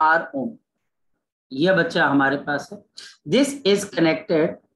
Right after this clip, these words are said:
this is connected, ये बच्चा आपके पास connect किया गया बच्चे in series। इनको बच्चे series के अंदर बच्चे हमने connect किया गया। And we have, और बच्चे हमारे पास we have M, यहाँ पर M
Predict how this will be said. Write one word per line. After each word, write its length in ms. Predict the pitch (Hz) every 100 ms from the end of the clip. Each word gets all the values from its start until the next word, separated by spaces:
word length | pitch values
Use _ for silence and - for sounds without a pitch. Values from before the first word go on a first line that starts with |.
| - 135
this 200 | 208 226 -
is 240 | 190 196 -
connected, 640 | 165 156 151 - 156 151 - _ _ _ 139
ये 200 | 165 220
बच्चा 340 | 190 196 202 202 165
आपके 280 | 165 - 185 190
पास 240 | 185 -
connect 320 | 160 156 165 -
किया 180 | 160 147
गया 180 | 147 143
बच्चे 360 | 139 - 175 -
in 140 | 160 143
series। 520 | - 143 127 127 - _ _ - _ -
इनको 340 | 190 196 269 226
बच्चे 360 | 202 202 220
series 640 | 220 - 175 170 214 285 -
के 140 | 220
अंदर 520 | 214 - 165 160 180
बच्चे 240 | 160 - 185
हमने 300 | 151 160 175
connect 340 | - 160 151 -
किया 160 | 147 135
गया। 180 | 127 127 _ _ _ _ -
And 180 | 175 160
we 120 | 196 165
have, 140 | 123 113 - _ _ _ -
और 160 | 190
बच्चे 300 | 180 180 190 175 147
हमारे 300 | 143 143 151
पास 300 | 175 185 -
we 180 | 135 156 151
have 240 | 135 143 - _ _ _ _ _ -
M, 180 | 175 139 - - - - _
यहाँ 320 | 147 151 165 180 214
पर 140 | 190 - 175
M 180 | 165